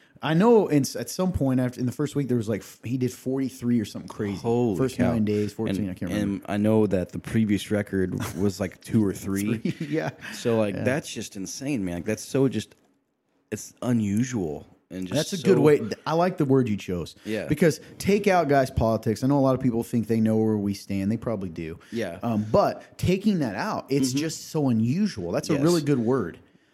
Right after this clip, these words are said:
Speaker 1: I
Speaker 2: Uh-huh.
Speaker 1: mean, everything about it feels so, even, even the me-, it just feels unusual.
Speaker 2: Yes.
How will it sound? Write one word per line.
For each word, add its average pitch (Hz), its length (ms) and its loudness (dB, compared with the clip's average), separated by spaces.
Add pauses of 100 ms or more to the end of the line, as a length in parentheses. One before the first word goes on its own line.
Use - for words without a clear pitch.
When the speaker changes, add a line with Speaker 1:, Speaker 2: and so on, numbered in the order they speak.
(140)
Speaker 1:
I - 100 -12
Speaker 2:
Uh-huh. 101 120 -2
Speaker 1:
mean, 151 260 0
everything 196 460 -2
about 160 400 -4
it - 100 -8
feels 123 240 -8
so, 135 580 -4 (1200)
even, 160 400 -2
even 135 320 -2
the 110 80 -2
me-, 107 180 -4
it 143 120 -6
just 143 200 -12
feels 107 200 -10
unusual. 139 560 -4 (180)
Speaker 2:
Yes. - 480 -10